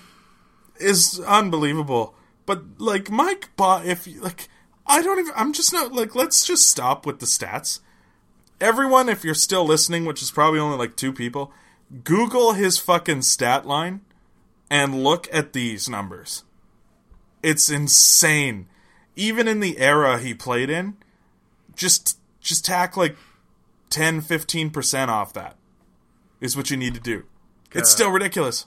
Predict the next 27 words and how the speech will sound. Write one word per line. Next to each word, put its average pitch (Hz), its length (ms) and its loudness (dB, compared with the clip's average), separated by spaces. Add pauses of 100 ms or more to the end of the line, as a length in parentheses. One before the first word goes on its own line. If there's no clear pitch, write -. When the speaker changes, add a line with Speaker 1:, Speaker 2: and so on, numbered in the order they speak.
(140)
Speaker 2:
Look, 120 240 -18 (340)
look 120 100 -20
at 113 60 -18
his 110 120 -20
playoff 110 440 -16
numbers. 107 420 -20 (280)
Speaker 1:
I 415 80 2
know. 440 360 4
<laughs> - 880 -18
I 370 40 2
heard. 381 360 2 (340)
Speaker 2:
Seventeen 131 540 -12
goals 123 440 -10 (100)
in 113 140 -14
three 113 340 -12
straight 113 340 -12
playoffs. 113 540 -8 (640)
Speaker 1:
In 180 280 -4 (260)
eighty-three 196 880 -2
eighty-four, 151 640 -6 (540)
he 139 180 -6
had 143 220 -2
fifty-one 190 800 -4
goals 156 340 0
and 139 120 -8
sixty-seven 147 760 -4
assists - 580 -6